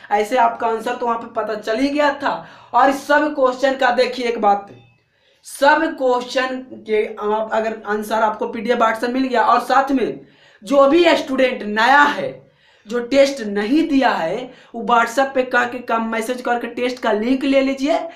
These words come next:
या फिर description में test का link दिया हुआ, लिखा हुआ होगा टीएस test link, उस link पे click कीजिएगा तो आपका option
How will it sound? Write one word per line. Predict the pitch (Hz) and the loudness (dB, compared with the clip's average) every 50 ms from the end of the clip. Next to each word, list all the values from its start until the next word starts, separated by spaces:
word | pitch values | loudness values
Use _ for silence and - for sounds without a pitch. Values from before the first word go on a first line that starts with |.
| - - - - | -18 -20 -14 -6
या | 226 240 262 254 | 0 2 2 2
फिर | 262 269 285 269 | 2 0 -2 -2
description | - 247 233 - - 247 240 240 233 - 262 254 254 | -4 -4 -6 -6 -8 -8 -8 -8 -6 -2 -2 0 0
में | 254 254 247 247 | 0 -2 -4 -4
test | - 240 240 247 247 247 - - - - | -4 -2 -2 -2 -4 -6 -10 -14 -14 -8
का | - 220 220 | -4 -2 0
link | 220 214 220 247 269 269 247 | 0 0 -2 -2 -4 -4 -6
दिया | 226 208 208 240 240 | -8 -6 -4 -4 -4
हुआ, | 233 240 240 240 | -2 -2 -4 -4
लिखा | 220 208 208 214 233 | -4 -6 -6 -6 -6
हुआ | 233 233 240 220 | -4 -2 0 -2
होगा | 214 214 214 262 277 - - - - _ _ _ - | -2 -2 -2 -6 -8 -10 -12 -18 -20 _ _ _ -10
टीएस | 247 240 240 233 233 220 208 208 - 214 202 - | -8 -6 -6 -6 -4 -4 -4 -6 -8 -14 -10 -6
test | 220 220 240 262 269 269 - 277 | -4 0 0 0 0 -2 -4 -10
link, | 240 226 226 262 285 302 - - - 330 330 - - - - 226 | -8 -6 -2 0 2 2 0 -2 -4 -10 -14 -16 -20 -12 -6 -6
उस | 226 226 233 | -6 -4 -4
link | 233 240 262 262 254 - | -4 -4 -2 -2 -4 -4
पे | 233 226 | -4 -4
click | 226 226 233 233 269 269 - | -4 -4 -4 -6 -6 -4 -2
कीजिएगा | 302 285 285 277 277 277 277 269 | -2 -2 -2 -2 0 0 0 0
तो | - 214 | 0 0
आपका | 220 214 220 214 220 - 240 | -2 -2 -2 -2 -4 -4 -4
option | 214 214 208 - - 240 233 | -2 -2 -4 -6 -10 -10 -10